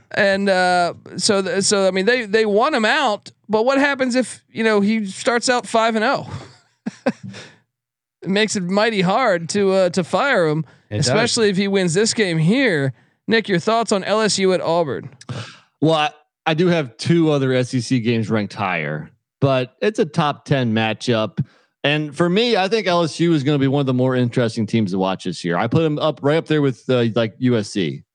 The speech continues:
Speaker 3: I wanna see what Brian Kelly does, you know, down there.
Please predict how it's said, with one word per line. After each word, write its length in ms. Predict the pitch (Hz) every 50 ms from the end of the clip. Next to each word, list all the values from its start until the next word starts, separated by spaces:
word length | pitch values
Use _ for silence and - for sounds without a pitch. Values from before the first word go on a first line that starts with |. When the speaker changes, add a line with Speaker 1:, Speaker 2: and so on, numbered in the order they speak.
| _ _ _ _ _ _ _ -
Speaker 3:
I 140 | - 139 160
wanna 200 | 175 185 180 170
see 200 | - - 170 160
what 180 | 156 160 156
Brian 480 | 120 127 139 139 143 147 147 143 139 127
Kelly 360 | - - - 143 139 139 135 123
does, 520 | 113 131 127 127 127 127 123 117 117 - _
you 160 | 135 127 123
know, 100 | 120 117
down 320 | 110 107 120 123 123 123
there. 400 | 123 123 123 120 117 117 107 -